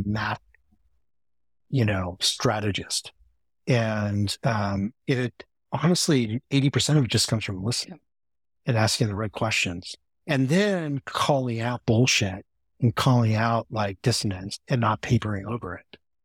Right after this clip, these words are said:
If you, like, are in an organization where you're just like, "This is broken," you know, Bob doesn't talk to Sally. They never talk to each other. That's a whole dynamic.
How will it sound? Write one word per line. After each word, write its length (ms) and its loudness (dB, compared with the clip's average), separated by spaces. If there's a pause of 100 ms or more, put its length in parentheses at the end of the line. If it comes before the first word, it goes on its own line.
(140)
If 100 0
you, 140 4
like, 180 2
are 100 2
in 120 -2
an 20 -4
organization 720 2
where 80 4
you're 80 2
just 160 2
like, 160 -2
"This 160 0
is 80 4
broken," 720 -4 (460)
you 80 -2
know, 420 -4 (440)
Bob 500 2
doesn't 280 2
talk 300 -4
to 80 -2
Sally. 1000 -4
They 100 0
never 240 2
talk 260 -2
to 80 0
each 180 2
other. 480 -2
That's 220 2
a 40 2
whole 180 2
dynamic. 720 -4